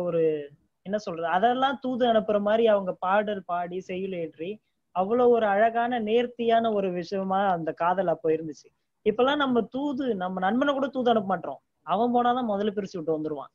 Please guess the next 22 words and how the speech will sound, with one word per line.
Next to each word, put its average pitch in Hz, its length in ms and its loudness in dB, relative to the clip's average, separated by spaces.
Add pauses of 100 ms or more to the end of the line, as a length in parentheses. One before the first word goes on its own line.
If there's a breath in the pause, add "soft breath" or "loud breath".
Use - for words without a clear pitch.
(300)
அதுவா 214 380 2
போயிட்டு 240 280 2
இருந்தா 214 180 0
கூட 220 160 -2
ஏதோ 202 160 4
நல்லாதான் 190 420 -2
போயிட்டு 190 260 -4
இருக்கோம். 139 280 -10 (480)
இவனை 240 260 2
அனுப்பணும், 254 460 2
அதோட 208 340 2
கோவிந்தா. 202 560 0 (680)
அதனால 233 300 0
அந்த 220 220 0
தூதுங்கிற 277 520 4
பேச்சுக்கே 247 500 2
இடம் 208 260 6
இல்லை. 175 180 0
இப்ப 160 180 -4 (100)
காதல்னா 254 480 0
என்ன, 220 220 -2 (320)
அந்த 151 280 -4